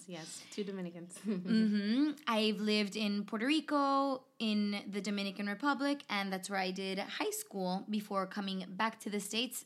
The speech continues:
Speaker 2: to do college.
Speaker 1: Nice. And where, where did your passion for makeup start? Was makeup something you always knew you wanted to do as your purpose, as your dream? Did you have this grand vision always?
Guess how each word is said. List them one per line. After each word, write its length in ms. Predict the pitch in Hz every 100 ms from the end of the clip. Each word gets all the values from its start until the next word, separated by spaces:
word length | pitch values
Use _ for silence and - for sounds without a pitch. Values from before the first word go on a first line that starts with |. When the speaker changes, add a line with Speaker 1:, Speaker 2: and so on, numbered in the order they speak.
| -
Speaker 2:
to 360 | 208 196 185
do 120 | 185 185
college. 560 | 190 - - - - - -
Speaker 1:
Nice. 460 | 185 175 170 170 -
And 480 | 214 214 214 196 180
where, 380 | 220 247 294 - - 196
where 220 | 240 320
did 240 | 339 339 277
your 160 | 262
passion 600 | 220 - 214 208 - 208 185
for 120 | 190
makeup 400 | 180 180 180 170
start? 340 | - 165 147
Was 160 | 180 180
makeup 340 | 196 220 247 -
something 560 | 220 208 208 202 196 190 - - _
you 260 | 196 196 196
always 400 | 202 202 208 196
knew 600 | 196 190 196 185 170 160 175 _ _ _ -
you 160 | 196
wanted 420 | 190 180 170 175 175
to 120 | 180
do 580 | 165 180 175 160 151 - - _ -
as 240 | 165 170
your 100 | 170
purpose, 640 | 151 - 254 254 247 240 233
as 220 | 190 170
your 140 | 175
dream? 500 | 165 185 220 214 214
Did 160 | 196 165
you 120 | 180
have 180 | 190 185
this 160 | 185 180
grand 320 | 180 170 170
vision 400 | 214 233 233 226
always? 640 | 220 220 220 214 208 -